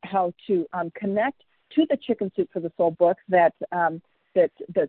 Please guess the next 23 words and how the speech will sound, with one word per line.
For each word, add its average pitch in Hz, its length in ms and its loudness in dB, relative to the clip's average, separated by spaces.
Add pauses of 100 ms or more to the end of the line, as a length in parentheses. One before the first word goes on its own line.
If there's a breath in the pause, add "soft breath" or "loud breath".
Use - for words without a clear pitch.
(140)
Time 185 220 -4
to 202 200 -8
Thrive 175 240 0
edition 185 540 -2
that 165 140 -2
Manpreet 170 400 -6
was 170 140 -4 (140)
in, 254 300 2 (360 soft breath)
and 190 260 4
you 202 100 -2
can 190 180 -4
connect 196 380 -2
to 165 200 0 (260)
various 185 400 2
resources 196 640 0 (120)
and 185 200 -2 (120)
add 190 300 6
Manpreet 175 480 -8
to 190 80 -16
your 180 300 -4
circle 170 300 -4
of 165 80 -10
influence. 160 500 -8